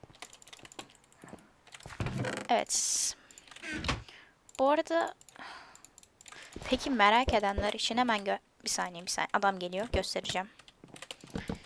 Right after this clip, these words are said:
Bir iç yumurtası koyacakmışsın gibi geldi bana. Bir, yo. Ne yaptığını pek anlamadım. Neyse ben o sırada hemen kaynak paketlerine gireyim. Bu, bunu kullanıyorum şu an. Ee, evet onu da göstermiş olduk.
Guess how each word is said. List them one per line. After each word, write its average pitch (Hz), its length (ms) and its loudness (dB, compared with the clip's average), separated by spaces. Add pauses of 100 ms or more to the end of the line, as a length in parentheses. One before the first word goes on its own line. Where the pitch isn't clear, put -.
(240)
Bir 302 120 4
iç 339 160 4
yumurtası 262 420 2
koyacakmışsın 190 640 2
gibi 175 140 -6
geldi 175 300 0
bana. 180 240 -2 (320)
Bir, 240 160 -6 (260)
yo. 196 340 4 (3500)
Ne 226 140 0
yaptığını 320 500 2
pek 269 120 2
anlamadım. 254 420 4
Neyse 240 240 4
ben 240 120 4
o 233 100 0
sırada 220 280 0
hemen 214 240 -2
kaynak 208 280 -2
paketlerine 196 460 -10
gireyim. 208 320 -4
Bu, 269 400 0
bunu 247 160 0
kullanıyorum 185 460 -4
şu - 160 -4
an. 262 120 -6 (840)
Ee, 196 580 -2 (140)
evet 226 200 -2
onu 233 120 -6
da 208 40 -2
göstermiş 202 520 -2
olduk. 247 300 -2